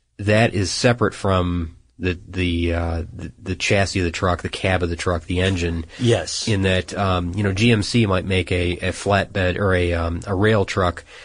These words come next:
Speaker 1: that, you know, then a body can be added to that is, you know, this pr-, proprietary type design that, you know, is a compactor or whatever,
Speaker 2: Mm-hmm.
Speaker 1: whatever type of design we're talking about. But, um, you know, you find that Ford makes, you know, something like this that, you know, you'll see,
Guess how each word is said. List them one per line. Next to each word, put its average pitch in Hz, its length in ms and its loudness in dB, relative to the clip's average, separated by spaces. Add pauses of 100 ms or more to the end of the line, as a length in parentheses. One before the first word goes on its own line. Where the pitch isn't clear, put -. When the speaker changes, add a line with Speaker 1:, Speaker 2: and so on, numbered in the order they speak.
(180)
Speaker 1:
that, 107 180 2
you 107 120 0
know, 92 80 2
then 92 180 0
a 90 60 0
body 95 380 2
can 87 200 -4
be 82 360 -2 (520)
added 92 320 0
to 90 260 -2
that 82 240 -4
is, 90 280 -2
you 95 60 0
know, 90 100 0
this 85 120 -4
pr-, - 140 -4 (360)
proprietary 101 840 4
type 92 240 -2
design 92 400 2
that, 87 200 -4 (360)
you 104 60 -2
know, 92 60 2
is 87 120 0
a 87 40 -6
compactor 90 500 0
or 85 260 0
whatever, 92 460 0
Speaker 2:
Mm-hmm. 95 140 0
Speaker 1:
whatever 101 280 2
type 92 180 0
of 92 60 -10
design 90 240 0
we're 85 80 -2
talking 95 340 0
about. 82 300 -2
But, 90 220 0 (380)
um, 85 680 0
you 113 100 -4
know, 98 60 4
you 92 80 0
find 90 240 0
that 80 80 -6
Ford 101 360 0
makes, 85 460 -4 (220)
you 92 100 -8
know, 85 80 -2
something 87 320 -4
like 78 200 -4
this 82 240 -4
that, 80 280 -4 (320)
you 90 80 -8
know, 85 100 0
you'll 87 240 0
see, 87 520 -2